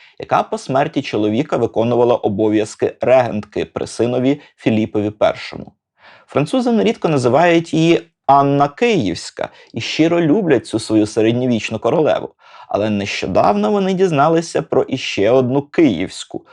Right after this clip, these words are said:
про Ольгу Київську, і були відверто шоковані її історією. Якщо так подумати, то з-поміж усіх цих видатних середньовічних правительок саме Ольга зробила найвідчутніший внесок у розвиток своєї київської держави.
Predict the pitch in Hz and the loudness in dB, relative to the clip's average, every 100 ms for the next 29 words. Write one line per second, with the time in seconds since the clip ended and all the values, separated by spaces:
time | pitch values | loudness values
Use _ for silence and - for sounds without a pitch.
0 | _ - 113 113 - _ - 175 135 110 | _ -2 0 0 -2 _ -4 2 0 0
1 | 113 - 156 123 - - - - _ _ | -10 0 2 2 -2 -14 -20 -20 _ _
2 | - 170 208 247 196 190 131 - 220 185 | -12 -4 -2 0 0 -2 2 0 0 -10
3 | - - 202 - 135 131 90 82 104 101 | -10 -6 -4 0 2 2 -2 -6 -6 -4
4 | 104 113 - - 123 - - - _ _ | -2 -4 -6 0 2 2 -8 -12 _ _
5 | _ _ - - 202 190 - 208 277 262 | _ _ -12 -4 -2 -2 -2 0 0 -2
6 | - 220 - 160 - 143 135 120 127 - | 0 -2 0 -4 0 0 0 -2 -6 -6
7 | - 147 - 113 - 110 117 - 120 107 | -2 -2 0 -6 0 2 2 0 -4 -4
8 | - 101 107 113 113 - 110 - 139 156 | 0 0 2 0 -2 -2 -4 -4 0 2
9 | 240 - 208 202 - - - - 190 196 | 2 2 -2 -4 -16 -20 -8 -2 0 -2
10 | - 120 135 135 107 - 107 101 113 104 | 0 4 4 4 0 -4 -2 0 0 0
11 | 110 120 160 170 170 _ - 180 208 180 | -2 0 0 -2 -4 _ -8 -4 -4 -6
12 | 156 104 101 107 - 104 - 107 104 101 | -4 -2 -2 -2 -2 -6 -2 0 0 -2
13 | - - - 110 110 95 - - 110 98 | -8 -8 -4 0 2 0 -2 -2 0 -2
14 | - - 98 95 127 117 98 - | -6 -6 -2 -2 -2 0 0 -2